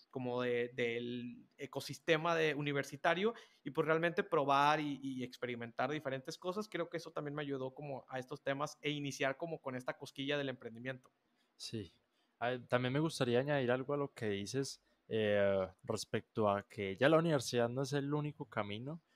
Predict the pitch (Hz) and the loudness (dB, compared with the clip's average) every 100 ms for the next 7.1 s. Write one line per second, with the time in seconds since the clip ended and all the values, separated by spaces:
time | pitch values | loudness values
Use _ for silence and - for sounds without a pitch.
0 | _ - 117 113 110 107 101 101 113 123 | _ -4 -2 0 -2 -4 -8 -2 2 2
1 | - 123 113 123 123 123 - 143 - - | 2 -4 -2 -2 -2 -2 -2 -4 -4 0
2 | 107 113 135 - 107 76 - _ _ _ | 2 2 0 -2 -2 -2 -4 _ _ _
3 | _ - 110 104 104 104 104 104 - 117 | _ -10 -6 -2 2 4 4 2 -2 -6
4 | 117 117 113 117 - _ _ _ _ - | -4 -2 -4 -4 -12 _ _ _ _ 0
5 | 113 123 120 113 117 139 110 104 113 123 | 2 4 4 2 2 2 4 4 4 4
6 | 175 - 185 147 139 156 160 135 123 123 | 0 2 0 0 -4 -2 0 2 2 2
7 | 131 | 0